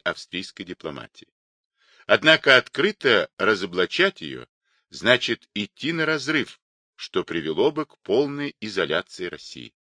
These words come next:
Такой шаг, казалось, более всего соответствовал крутому характеру Петра, если этот характер рассматривают в соответствии с ходячей версией, согласно которой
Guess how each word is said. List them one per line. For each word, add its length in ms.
Такой 320
шаг, 300
казалось, 640
более 340
всего 380
соответствовал 720
крутому 560
характеру 560
Петра, 440
если 360
этот 260
характер 600
рассматривают 880
в 60
соответствии 680
с 100
ходячей 540
версией, 540
согласно 500
которой 500